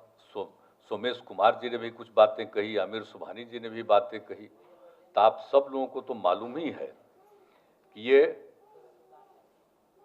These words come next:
लद्दाख क्षेत्र में अवस्थित गलवान घाटी में शहीद जो हुए थे, बिहार के वीर जवानों के परिवारों को सम्मानित करने के लिए और हैदराबाद में एक जो,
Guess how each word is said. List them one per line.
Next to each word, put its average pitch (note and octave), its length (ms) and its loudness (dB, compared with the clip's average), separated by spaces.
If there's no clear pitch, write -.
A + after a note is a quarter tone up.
लद्दाख B2+ 440 8
क्षेत्र A#2+ 360 -4
में F#2+ 500 -6
अवस्थित G#2+ 560 0
गलवान A2+ 480 8
घाटी G2 400 2
में F2 260 -12
शहीद C3+ 440 -6
जो A2+ 100 0
हुए A2+ 260 2
थे, - 220 -14
बिहार A#2 280 10
के B2 80 0
वीर A#2 280 -4
जवानों G#2+ 420 2
के A#2+ 220 -4
परिवारों G2 520 2
को G#2+ 280 -10
सम्मानित A2 600 0
करने B2 280 -2
के B2+ 160 -10
लिए B2 240 -12
और G2+ 140 6
हैदराबाद B2+ 760 10
में B2 120 2
एक A#2+ 160 -2
जो, A2+ 140 0